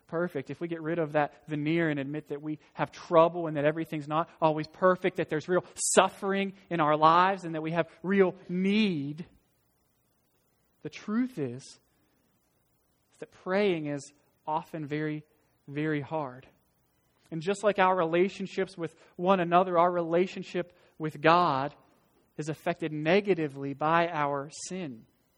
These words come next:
Prayer becomes hard. You know, there, there are seasons in life when prayer for, for many of us has become almost extinct,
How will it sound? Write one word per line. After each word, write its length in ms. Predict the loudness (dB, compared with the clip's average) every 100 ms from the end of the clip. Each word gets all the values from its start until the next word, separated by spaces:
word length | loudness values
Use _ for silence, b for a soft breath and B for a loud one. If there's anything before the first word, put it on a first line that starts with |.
| _ _ _ _ _ _ _ _ _ _ _ _ _ _
Prayer 360 | -8 -4 -4 -6 b b b b _
becomes 280 | -16 -16
hard. 420 | -14 -12 -10 -10 -14 _ _ _ _ _ _ _ _ _ _ _ _ _ _ _ _ _ _ _ _ _
You 80 | -10
know, 80 | -8
there, 160 | -8
there 120 | -8
are 60 | -12
seasons 560 | -10 -6 -6 -4 -8 -8
in 80 |
life 280 | -8 -8 -8
when 120 | -10 -16
prayer 280 | -12 -10
for, 180 | -10 -14
for 160 | -16 -14
many 280 | -10 -6 -6
of 140 | -6
us 180 | -8 -10
has 100 | -18
become 320 | -16 -14 -10
almost 460 | -8 -8 -10 -12 _ b b
extinct, 760 | -14 -14 -14 -4 -4 -4 -8